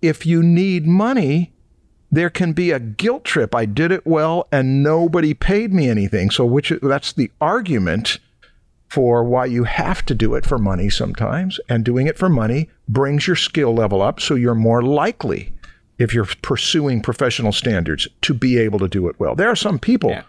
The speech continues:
Speaker 1: who are very happy with their artwork and nobody else likes it. And, you know,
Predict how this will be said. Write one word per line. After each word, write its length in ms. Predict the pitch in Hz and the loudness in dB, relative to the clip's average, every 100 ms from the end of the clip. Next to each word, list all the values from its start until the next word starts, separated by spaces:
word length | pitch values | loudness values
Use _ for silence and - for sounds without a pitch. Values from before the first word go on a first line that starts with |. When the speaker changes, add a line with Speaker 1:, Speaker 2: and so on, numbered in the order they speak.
| - - | -20 -2
Speaker 1:
who 80 | |
are 80 | 190 | -2
very 260 | 131 156 120 | 0 0 0
happy 260 | 151 147 | -2 -2
with 160 | 123 107 | 0 0
their 120 | 101 | 2
artwork 560 | 113 196 - 107 - - _ _ _ _ _ _ _ _ | 0 -2 -4 -8 -8 -14 _ _ _ _ _ _ _ _
and 200 | 156 139 | -4 0
nobody 320 | 156 147 127 | 0 0 0
else 200 | 147 127 | 0 0
likes 360 | 135 135 190 - | 0 -2 -2 -6
it. 220 | - - - - - - - - - | -8 -12 -16 -20 -14 -10 -10 -8 -2
And, 220 | 123 143 - - - - | 0 0 -6 -14 -16 -12
you 220 | 160 170 | -2 0
know, 220 | 120 120 | 0 -2